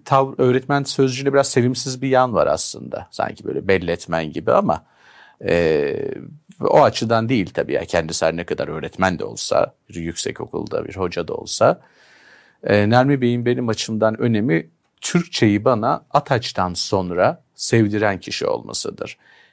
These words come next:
Belki bu anlamda öğretmenliği Ataç'a vermek gerekir. Ataç gerçekten bir dil öğretmeniydi. Kendisi bunu uyguladı da ama bunu daha serbestçe yazan,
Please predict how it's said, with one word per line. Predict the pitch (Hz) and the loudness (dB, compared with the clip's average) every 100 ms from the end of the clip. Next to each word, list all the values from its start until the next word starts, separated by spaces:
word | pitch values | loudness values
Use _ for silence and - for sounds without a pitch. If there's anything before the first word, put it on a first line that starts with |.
| _ 107 | _ 0
Belki | 117 196 208 165 120 | 4 6 4 -2 0
bu | 156 160 | 4 6
anlamda | 147 139 139 135 | 4 2 2 2
öğretmenliği | 120 120 123 135 135 151 151 | 4 2 0 0 0 0 0
Ataç'a | 127 107 - 82 | 2 0 0 2
vermek | 69 60 55 - | 2 0 -8 -8
gerekir. | 50 - - - - | -6 -6 -10 -10 -8
Ataç | - - 98 - | -4 0 0 2
gerçekten | 104 98 85 - 90 87 | 0 0 -6 -4 -4 -2
bir | 90 98 | -4 0
dil | 101 92 | 2 2
öğretmeniydi. | 71 73 - - - 53 - 139 185 _ _ _ _ _ _ _ - | 0 -2 -8 -16 -12 -8 0 0 0 _ _ _ _ _ _ _ -2
Kendisi | 113 107 117 - 120 | 2 4 2 0 -2
bunu | 120 110 | -2 0
uyguladı | 104 95 104 104 160 131 | 0 0 2 2 2 2
da | 107 165 - _ _ _ _ | 2 0 -4 _ _ _ _
ama | 123 151 139 | 2 4 2
bunu | 143 135 | 0 2
daha | 120 143 | 2 2
serbestçe | - 104 98 95 95 - - 90 90 - - | 0 0 0 -2 -4 -4 -2 0 0 -6 -2
yazan, | 98 92 92 87 110 | 2 2 4 2 0